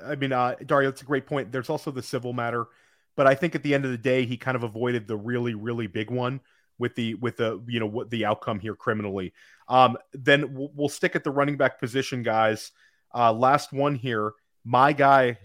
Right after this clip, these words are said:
Jahmyr Gibbs, who's steamed all the way up to running back thirteen on Underdog, or David Montgomery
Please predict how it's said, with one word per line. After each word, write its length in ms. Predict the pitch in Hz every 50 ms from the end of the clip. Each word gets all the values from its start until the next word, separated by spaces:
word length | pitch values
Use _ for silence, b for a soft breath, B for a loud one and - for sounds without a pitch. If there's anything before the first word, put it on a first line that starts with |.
| _
Jahmyr 420 | - 127 127 120 123 120 117 107 95
Gibbs, 540 | 120 135 131 120 104 92 98 - - - _ _ _ _ _ _
who's 180 | - 131 123 -
steamed 420 | - - - 131 127 123 123 113
all 280 | - - 127 139 151 175
the 80 | 170 180
way 240 | 160 156 147 143 -
up 300 | 120 135 139 - - _ -
to 340 | - 147 143 143 151 170 185 - _ _ _ _ _ _ _ _
running 280 | 117 127 135 135 135
back 240 | 127 127 123 - -
thirteen 720 | - - - 135 135 - _ - - 139 127 123 113 107
on 120 | 101 104
Underdog, 600 | 104 104 98 101 98 90 101 98 95 98 110 131 - _ _ _ _ _ _ _ _
or 440 | - 202 240 220 165 139 143 160 - _ _ _ _ _ _ - 117
David 320 | 104 131 127 127 139 127
Montgomery 680 | 131 123 123 117 - 143 143 135 117 110 104 107 107